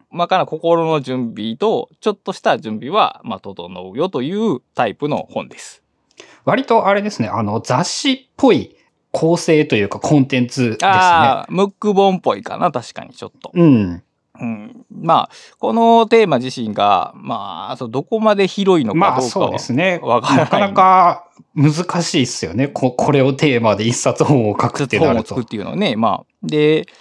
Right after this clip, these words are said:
Speaker 1: まあ、本、この本の中での、その、読書会の定義なんですけども、まあ、本を読むことが目的になっている、まあ、集まりであれば、もうそれは全て、まあ、読書会だと、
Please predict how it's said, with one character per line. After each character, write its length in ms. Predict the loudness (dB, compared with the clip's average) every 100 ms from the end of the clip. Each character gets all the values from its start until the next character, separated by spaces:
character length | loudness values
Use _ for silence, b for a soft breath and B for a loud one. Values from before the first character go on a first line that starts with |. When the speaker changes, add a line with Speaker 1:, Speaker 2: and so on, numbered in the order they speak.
| b _ _
Speaker 1:
ま 120 | -6 0
あ、 20 |
本、 200 | 0 2
こ 140 | 0
の 100 | 2
本 460 | 2 2 0 -2 2
の 180 | 2 2
中 300 | 0 0 0
で 160 | 0
の、 280 | 4 4 4
そ 140 | 0
の、 120 | -2 -2
読 200 | -4 -2
書 160 | -2
会 260 | 0 0 0
の 200 | -2 0
定 220 | 2 2
義 120 | -2
な 100 | -10
ん 60 | -12
で 60 | -16
す 100 | -14
け 100 | -12
ど 100 | -2
も、 380 | 0 0 -2 _
ま 140 | -4
あ、 20 | 2
本 380 | 4 4 0
を 300 | 2 2 0 -2
読 160 | -2
む 120 | 0 -2
こ 140 | -2
と 160 | -2 2
が 380 | 4 4 2 -8 -10
目 240 | -8 -6
的 360 | -4 -4 -6 -8
に 360 | -4 -4 -4 -4
な 180 | -4 -4
っ 40 |
て 220 | _ -4
い 160 | -4 -2
る、 280 | -2 -4 -4 _
ま 220 | 0 2
あ、 80 | 2
集 100 | 0
ま 180 | 0 0
り 240 | -2 -4
で 100 | 0
あ 80 | 0
れ 100 | 2
ば、 300 | 2 2 0 _ _ _ _
も 160 | -4 -2
う 20 |
そ 160 | -2
れ 80 | 2
は 80 | 0
全 320 | 0 -6 -6
て、 280 | -4 -8 -10 _ _
ま 140 | -2 -2
あ、 20 |
読 200 | -2 -10
書 120 | -8
会 220 | -6 -6
だ 100 | -8
と、 140 | -14